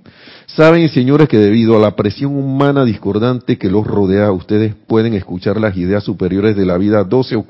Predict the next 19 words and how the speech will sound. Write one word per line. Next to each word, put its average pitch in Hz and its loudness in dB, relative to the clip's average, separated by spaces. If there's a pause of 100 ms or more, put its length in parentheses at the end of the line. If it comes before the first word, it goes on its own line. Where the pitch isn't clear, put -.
(120)
quince 143 -2
veces, 95 0
no 131 0
di 135 0
que 95 -8
una 107 -4
o 101 -4
dos, 98 -6
tres 92 -8
veces, 80 -14 (300)
doce 160 0
o 147 -2
quince 139 0
veces 139 2 (220)
y 107 0
aún 120 0
así 127 0
no 127 0
entenderlos. 104 -4